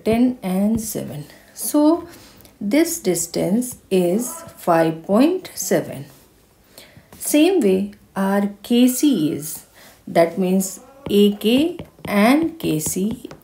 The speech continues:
is five point seven. If K C is five point seven and B C is one, B C is one, so K B will be what?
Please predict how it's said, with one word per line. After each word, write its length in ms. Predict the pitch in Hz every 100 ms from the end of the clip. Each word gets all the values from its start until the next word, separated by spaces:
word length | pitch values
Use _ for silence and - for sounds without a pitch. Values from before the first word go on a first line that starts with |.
| -
is 540 | 226 180 202 - - - - _ - _ _ _ -
five 380 | - 156 151 156
point 480 | - 202 254 359 -
seven. 460 | - - - - 147 _ _ - - - - _ -
If 400 | 330 - - -
K 260 | 220 214 240
C 400 | - 349 330 262
is 300 | 294 - -
five 460 | - 175 170 165
point 320 | 202 208 208
seven 580 | 208 170 156 156 196 247 - _ _ _ _ _ _ _ - - _ -
and 360 | 220 226 190
B 180 | 208 240
C 380 | 254 311 302 -
is 360 | 190 190 185 196
one, 340 | 226 147 147 - - - - - _ _ _ _ _ _ - - _ - _ _ _ _ - - 180
B 220 | 196 196
C 240 | - 190 -
is 340 | 180 175 185 196
one, 440 | 208 151 160 160 - _ _
so 520 | - 190 294 202 202 - - - -
K 220 | - 226
B 200 | 220 269
will 220 | 262 269 254
be 160 | 262
what? 340 | 247 262 302